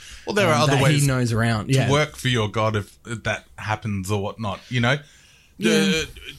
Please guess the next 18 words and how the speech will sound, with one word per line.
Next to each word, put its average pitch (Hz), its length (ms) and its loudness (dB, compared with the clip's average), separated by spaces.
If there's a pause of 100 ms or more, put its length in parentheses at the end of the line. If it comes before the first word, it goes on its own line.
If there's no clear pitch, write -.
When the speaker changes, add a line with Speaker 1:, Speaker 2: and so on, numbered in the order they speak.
(220)
Speaker 1:
joining 131 840 -2
Shel-, 160 420 0
I, 127 140 0
I 110 200 2
don't 104 140 2
even 101 180 0
know 104 140 2
what 104 220 -4
point 123 200 2
I'm 120 60 -2
trying 139 160 2
to 135 60 2
make 165 180 2
here, 98 160 -4 (300)
but, 135 140 -2
like, - 340 0 (520)
i-, 113 140 -16 (100)
if - 380 -8